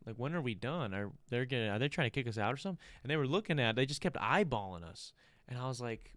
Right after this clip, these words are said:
"What is happening?" So somebody goes over there, and they're like, mentioned, like, "Hey," like, uh, or they went to get a drink, and the person at the counter, sorry, mentioned, "Hey, you guys got, like, fifteen minutes." And we're like, "What?"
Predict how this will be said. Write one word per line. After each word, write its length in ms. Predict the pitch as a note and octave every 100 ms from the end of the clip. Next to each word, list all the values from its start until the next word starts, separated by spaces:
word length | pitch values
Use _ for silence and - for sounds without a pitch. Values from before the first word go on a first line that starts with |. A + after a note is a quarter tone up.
| -
"What 160 | B2+ G#3
is 140 | D#3+
happening?" 360 | D3+ F3+ B2 G#2+
So 180 | A2+ G#2
somebody 280 | - F3+ D3+
goes 160 | A#2+
over 160 | C3+ C#3
there, 80 | A#2
and 80 | A2+
they're 60 |
like, 200 | A2 G2+ - - - - - - - - -
mentioned, 440 | B2+ C3+ C3+ B2+
like, 140 | A#2 A#2
"Hey," 320 | C#3 C#3 C3
like, 360 | A#2 A2+ - - - - - - - - - - - - - -
uh, 180 | B2 A#2+
or 160 | C3+ C3+
they 100 | C3
went 160 | C#3
to 60 | C3+
get 120 | C3
a 40 | A2+
drink, 380 | B2 A#2 A2 -
and 140 | A2+
the 60 | A2
person 360 | B2 A2+ A#2
at 120 | G#2+
the 80 | G#2
counter, 400 | - A#2+ G#2+ G2 G#2+
sorry, 360 | F#2+ F#2 G#2 - - - -
mentioned, 580 | A#2+ B2+ A#2+ A#2+ G#2+ G#2 - - -
"Hey, 540 | C3+ C3+ A#2 G#2 G#2 - - - - - - - - -
you 140 | B2
guys 260 | B2 A#2 A2
got, 220 | A#2 A2
like, 380 | G2+ F#2+ - - - -
fifteen 480 | B2 A2 - G#2
minutes." 460 | G#2 G2 E2+ - - _ _ _ _ -
And 80 | A2+
we're 120 | A2+
like, 200 | G2 E2+ - -
"What?" 260 | G#3+ B3+